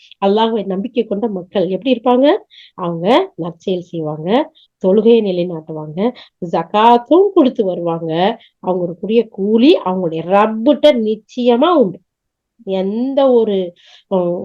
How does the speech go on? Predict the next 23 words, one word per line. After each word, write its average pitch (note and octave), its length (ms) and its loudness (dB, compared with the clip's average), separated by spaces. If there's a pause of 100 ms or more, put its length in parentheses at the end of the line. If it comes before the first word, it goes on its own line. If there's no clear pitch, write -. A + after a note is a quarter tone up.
(100)
தொண்ணூத்தி B3 420 0
ஒன்பது C4 520 2
புள்ளி A3 280 -2
தொண்ணூத்தி G#3+ 440 -2
ஒன்பது G#3+ 380 4 (140)
பாயிண்ட்னு G#3+ 500 0
சொல்லுவாங்கல்ல, E3+ 540 -4 (520)
அது F3+ 240 -4
கூட A#3 200 2
இல்ல, F#3+ 160 0 (140)
நூறு, G3 460 0 (120)
ஹண்ட்ரட் A3+ 540 0
பர்சன்ட் F#3 320 0
இருக்கு. - 160 -18 (880)
அவங்க F3+ 500 -8
க-, E3+ 180 -8
எந்த F3 180 -6 (140)
கவலையும் F3 520 -4
பட F#3 140 -6
மாட்டாங்க, E3+ 400 -10 (100)
துக்கமும் F3 460 -12
பட E3 140 -12
மாட்டாங்க. E3 420 -14